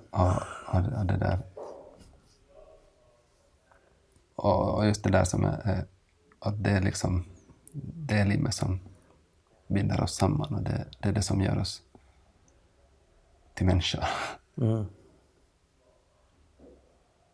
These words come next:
Speaker 2: Ja, jag håller med om att det, eller jag vet inte, både håller med och håller inte med.
Speaker 1: Mm.
Speaker 2: <laughs> För jag, jag tycker att kärlek finns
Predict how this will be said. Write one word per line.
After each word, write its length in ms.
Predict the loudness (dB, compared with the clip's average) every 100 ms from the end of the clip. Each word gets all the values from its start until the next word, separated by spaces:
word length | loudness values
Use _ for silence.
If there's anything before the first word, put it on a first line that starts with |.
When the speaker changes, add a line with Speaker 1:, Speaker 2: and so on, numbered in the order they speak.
| _ _ _ _ _ -14 -14 -8 4
Speaker 2:
Ja, 260 | 8 10
jag 80 | 10
håller 160 | 8 8
med 160 | 8
om 80 | 8
att 140 | 6
det, 120 | 4 2 -4 -18 -20 -20 -18 -2
eller 140 | 4 6
jag 60 |
vet 100 | 8
inte, 220 | 8 6 4 -2
både 300 | 0 4 6
håller 220 | 8 8
med 180 | 10 8
och 60 | 8
håller 240 | 6 6
inte 240 | 4 2 -2
med. 140 | 0 2
Speaker 1:
Mm. 140 | 2 2 -4 -16 -14 -12
Speaker 2:
<laughs> 540 | -10 -10 -12 -16 -20 -14
För 240 | 0 8
jag, 380 | 10 10 8 0 -12 -20 -20 -20 -20 _ -20 _ -10 0
jag 140 | 4
tycker 120 | 6
att 140 | 6 8
kärlek 260 | 6 6
finns 480 | 2 2 2 -4